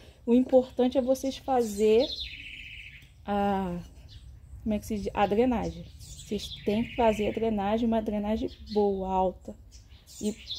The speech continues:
menos, é mais drenagem do que substrato. Agora bora lá plantar nossa suculentinha. Vou colocar uma drenagem aqui, ó.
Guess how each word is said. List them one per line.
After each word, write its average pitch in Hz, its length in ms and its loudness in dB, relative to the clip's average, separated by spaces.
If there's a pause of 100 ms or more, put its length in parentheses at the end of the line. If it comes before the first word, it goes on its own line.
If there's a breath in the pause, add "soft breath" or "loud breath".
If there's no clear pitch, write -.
menos, 262 380 6
é 240 160 2
mais 254 380 4
drenagem 262 520 0
do 302 80 -4
que 320 100 -6
substrato. 294 760 -10 (160)
Agora 196 180 -2
bora 190 380 6
lá 214 180 -2 (260)
plantar 214 440 2
nossa 214 240 -4
suculentinha. 226 600 0
Vou 175 140 -16
colocar 185 360 -14
uma 180 140 -8
drenagem 180 460 4
aqui, - 260 0 (2500)
ó. 233 100 -8